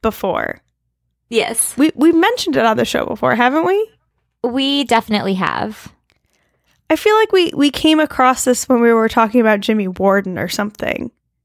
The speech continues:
Speaker 1: He
Speaker 2: I
Speaker 1: did,
Speaker 2: think
Speaker 1: he did other
Speaker 2: I
Speaker 1: movies.
Speaker 2: Yeah, I think I heard about this because I was like, "Oh my God, that sounds completely ridiculous," because I feel like I heard about it over the pandemic.
Speaker 1: Yeah.
Speaker 2: Um, and 'cause it was, like, a story, and then they were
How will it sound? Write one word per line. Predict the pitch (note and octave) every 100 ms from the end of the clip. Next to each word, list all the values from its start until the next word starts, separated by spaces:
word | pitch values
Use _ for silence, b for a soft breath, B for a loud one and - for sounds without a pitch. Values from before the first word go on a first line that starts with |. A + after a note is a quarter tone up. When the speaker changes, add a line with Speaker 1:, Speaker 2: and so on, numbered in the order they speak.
| _ _ B B B B
Speaker 1:
He | -
Speaker 2:
I | C#4
Speaker 1:
did, | B3 -
Speaker 2:
think | - D#4 G4+ A4+
Speaker 1:
he | B3
did | A3+ G#3+
other | G3
Speaker 2:
I | G#3+ G#3+ F#3+
Speaker 1:
movies. | F#3+ - - - _ _ _
Speaker 2:
Yeah, | B3+ B3 G#3+ G3 -
I | B3
think | D#4 E4+ A#4
I |
heard | E4 G#3 F#3
about | F#3+ G#3+ G#3 _ _
this | A3+ A3+ A#3+ - -
because | G3+ G#3 G3
I | F#3
was | F#3
like, | F#3 F3
"Oh | -
my | F#3
God, | F3+ E3+
that | F3 -
sounds | G#3+ A#3 -
completely | B3+ G3+ - D#3+
ridiculous," | E3 C#3 - F2 -
because | - G#3 G3
I | G3+
feel | - A#3
like | B3+ C#4+
I | B3
heard | A3 G3 F#3
about | F3+ F3+ F3
it | F3 -
over | F3 E3
the | E3+
pandemic. | - F3+ E3+ D#3 F3 C4 D#4 - _ -
Speaker 1:
Yeah. | A#3+ G#3+ F#3 - - -
Speaker 2:
Um, | G3 G3 F#3 F3 E3+ E3+ E3+ E3+ _
and | F#3 F#3 F#3 F3 -
'cause | G3 F#3
it |
was, | - F3
like, | F#3
a | F3+
story, | - A3+ G3+ F3+ E3+ D#3+ -
and | F#3 F3+
then | F3+ F3
they | E3+
were | D#3+ D#3+ D#3